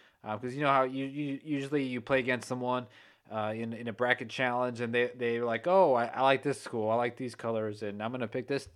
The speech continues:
this school." And they end up going further.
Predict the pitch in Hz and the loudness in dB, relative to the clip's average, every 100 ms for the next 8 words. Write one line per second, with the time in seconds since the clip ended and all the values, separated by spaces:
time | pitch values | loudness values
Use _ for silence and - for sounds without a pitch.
0 | - 147 160 - 117 104 101 - - _ | -12 -4 -4 -4 -4 -4 -4 -10 -20 _
1 | _ - 135 143 143 143 120 135 131 127 | _ -4 0 2 4 2 2 2 2 2
2 | 127 139 139 | 2 2 -2